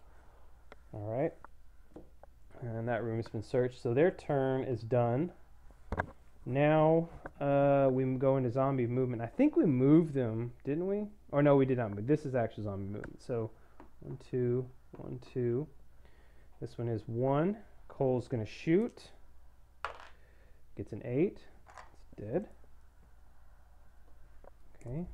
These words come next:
this one is one. We shoot again. Six,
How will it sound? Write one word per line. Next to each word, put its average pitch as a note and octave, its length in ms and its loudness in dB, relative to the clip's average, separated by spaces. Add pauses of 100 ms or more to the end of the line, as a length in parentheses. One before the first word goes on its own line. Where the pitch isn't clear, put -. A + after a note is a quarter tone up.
this - 200 -16
one A2 220 -8
is A2+ 320 -4
one. A#2+ 460 -4 (300)
We - 80 -16 (120)
shoot G#2+ 120 -8
again. D#3 440 -2 (2000)
Six, - 380 -8